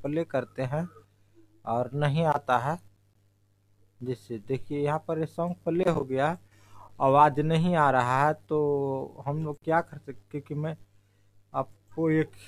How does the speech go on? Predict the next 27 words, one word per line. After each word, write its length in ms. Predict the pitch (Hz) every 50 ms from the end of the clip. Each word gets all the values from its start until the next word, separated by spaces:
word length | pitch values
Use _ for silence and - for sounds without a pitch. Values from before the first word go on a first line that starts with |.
| - - - - - - - - - - - - - - - _ - - - - - - - - _ _ _ _ _ _ _ _ _ _ _ _ _ _ _ _ _ -
video 560 | 165 143 131 135 151 147 139 156 165 175 180 170
ही 180 | 170 190 - - - - - - - - - - - - _ _ _ - - _ - - _ _ -
लेकर 300 | 135 147 147 147 175 160 160
मैं 220 | 160 160 156 143
दिखा 320 | 151 156 - - - 160 156
देता 280 | 151 - - - 135
हूँ, 60 | 127 131 _ _ -
तो 340 | - 143 147 _ _ - 139
आप 160 | 139 - -
लोगों 240 | 139 135 139 135 135
को 140 | - - 143
लगेगा 420 | 143 143 143 139 151 151 143 147 143
कि 180 | - - 139
वीडियो 1000 | 131 - - - - - - - - - _ _ _ _ _ _ - 143 156 151
जो 120 | 135 151 147
है 80 | 147
से 140 | - - 151
फेक 360 | - _ _ - - 151 - 135
बना 260 | 131 135 131 131 127
रहे 120 | 123 127 120
फिरोज 320 | - - - 117 117 107
भाई। 260 | 110 107 113 123 143 156 - - - - _ - - - _ _ _ _ _ - -
तो 80 | 147 131
देखिए 380 | 135 160 156 160 - _ -
इस 140 | 180 - -
वीडियो 340 | 160 156 165 160 185 190 190
में 200 | 185 185 190 196